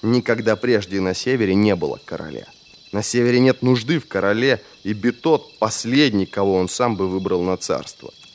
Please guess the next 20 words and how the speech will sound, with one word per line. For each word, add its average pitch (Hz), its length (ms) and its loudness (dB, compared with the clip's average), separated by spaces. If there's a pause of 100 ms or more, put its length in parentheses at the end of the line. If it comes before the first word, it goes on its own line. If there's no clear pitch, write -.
(240)
А 101 100 -2
война 101 320 2
с - 60 -6
Союзом? 95 600 -4 (220)
Что - 360 -2
за 139 180 0
глупая 131 440 0
затея? 107 560 -2 (280)
Южан 123 520 0
не 147 80 2
перебьешь, 127 640 -2
их 80 160 -14
слишком 120 480 -6
много. 101 460 -2 (600)
"Если 107 340 -4
здесь 113 180 0
не 110 80 0
война, — 107 440 2 (240)
спросил 107 440 -4
Ищейка, — 110 440 -2